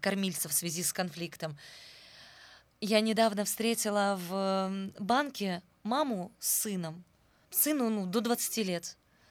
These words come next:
И он уже ослепший, с ранениями. И мама, ещё молодая женщина, лет сорока пяти, наверное. Я думаю, что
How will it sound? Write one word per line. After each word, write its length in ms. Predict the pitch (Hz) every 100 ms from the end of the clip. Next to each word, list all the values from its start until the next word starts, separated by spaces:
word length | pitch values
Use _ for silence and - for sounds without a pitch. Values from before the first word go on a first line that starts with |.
| _ -
И 80 |
он 160 | 214 196
уже 200 | 175 170
ослепший, 580 | 165 - 262 302 - 240
с 100 | -
ранениями. 800 | 185 185 254 277 247 226 220 208 - - - - - - -
И 400 | 196 196 190 190 - _ _ _ _ _ _ -
мама, 520 | 233 311 277 247 226 -
ещё 220 | 190 196
молодая 440 | 185 180 175 175
женщина, 520 | 165 240 262 226 208 190
лет 240 | 190 175
сорока 340 | - 185 190 185
пяти, 340 | 185 - 196
наверное. 540 | 180 170 170 170 170 - - - - - - -
Я 120 | 208
думаю, 280 | 214 269 254
что 540 | - - 226 220 214